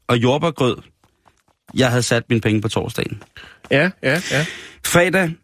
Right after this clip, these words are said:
Speaker 1: der er hindbærsuppe med bagt brød og blomkålsgratin. Hindbærsuppe,
Speaker 2: Mhm.
Speaker 1: det lyder dejligt. Lørdag er der øllebrød, sprængt kødpølse med spidskål.
Speaker 2: Ja.
Speaker 1: Nitten hundrede enoghalvtreds, ugens menu. Du hørte det for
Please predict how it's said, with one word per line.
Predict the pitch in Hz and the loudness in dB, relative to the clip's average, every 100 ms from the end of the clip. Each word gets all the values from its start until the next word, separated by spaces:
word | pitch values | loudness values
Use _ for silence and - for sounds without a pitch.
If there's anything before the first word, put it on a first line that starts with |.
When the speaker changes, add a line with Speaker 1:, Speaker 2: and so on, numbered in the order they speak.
| _ - | _ -2
Speaker 1:
der | |
er | 139 127 139 139 156 | 0 0 0 -2 -6
hindbærsuppe | - 156 170 185 165 - 151 135 | 0 0 2 0 0 0 2 4
med | 135 127 | 2 0
bagt | - 135 - - | -2 -4 -4 0
brød | 135 139 | 0 2
og | - | 0
blomkålsgratin. | 113 123 131 - 139 - - 113 - 117 110 - _ _ - | 2 2 2 2 0 0 -2 -2 2 0 0 -6 _ _ 2
Hindbærsuppe, | 139 139 - 120 104 | 2 2 0 0 -2
Speaker 2:
Mhm. | - | -4
Speaker 1:
det | - | -4
lyder | 95 | -4
dejligt. | - - - - _ - - - - - - | -2 -4 -4 -6 _ -20 -20 -20 -20 -16 0
Lørdag | 113 135 156 180 180 170 _ _ - | 4 4 4 0 -4 -6 _ _ -4
er | 117 | -2
der | 110 - | -2 0
øllebrød, | 165 196 160 156 - - - | 0 2 0 0 -2 -14 -10
sprængt | - - 151 160 - - | -8 -2 0 0 -2 0
kødpølse | 160 175 175 151 139 135 110 _ _ | 2 2 2 2 2 0 -2 _ _
med | 120 123 | 0 0
spidskål. | - 147 - 139 - - _ _ _ _ _ - | 0 -2 0 0 -2 -6 _ _ _ _ _ -6
Speaker 2:
Ja. | 127 180 - - - _ _ | -2 -2 -6 -20 -20 _ _
Speaker 1:
Nitten | - 160 147 | 0 4 4
hundrede | 147 | 4
enoghalvtreds, | 156 156 147 156 156 - | 2 0 0 -2 -2 -4
ugens | 104 117 117 | 0 0 2
menu. | 127 139 143 - - | 2 2 0 -10 -4
Du | 104 | 0
hørte | 113 113 131 | 0 0 -2
det | 110 - - - | -4 -6 -20 -14
for | - 117 | 0 0